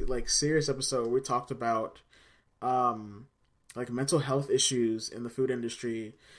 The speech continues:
which was, you know, the episode goes out to Anthony Bourdain, who, you know, sadly took his life last month. Um, but that episode went out to him, um,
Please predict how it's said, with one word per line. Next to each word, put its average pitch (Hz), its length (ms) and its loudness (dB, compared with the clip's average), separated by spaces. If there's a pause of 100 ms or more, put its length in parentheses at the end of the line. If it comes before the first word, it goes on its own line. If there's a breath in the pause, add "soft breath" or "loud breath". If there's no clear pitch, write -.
(160 loud breath)
which 135 180 4
was, 127 260 4
you 123 60 -2
know, 113 420 -6 (320)
the 127 100 -2
episode 131 320 0
goes 123 160 0
out 117 140 -4
to 117 100 -4
Anthony 123 280 -6
Bourdain, 120 640 -4
who, 117 420 -6
you 113 120 -12
know, 110 300 -12 (380 soft breath)
sadly 123 320 2
took 135 180 -4
his 113 180 -6
life 117 520 -6 (420)
last 117 420 -6
month. 110 380 -10 (640 soft breath)
Um, 113 320 -4
but 113 80 -8
that 127 140 0
episode 127 280 -2
went 120 100 -4
out 117 100 -6
to 117 80 -6
him, 120 440 -6 (460)
um, 113 460 -8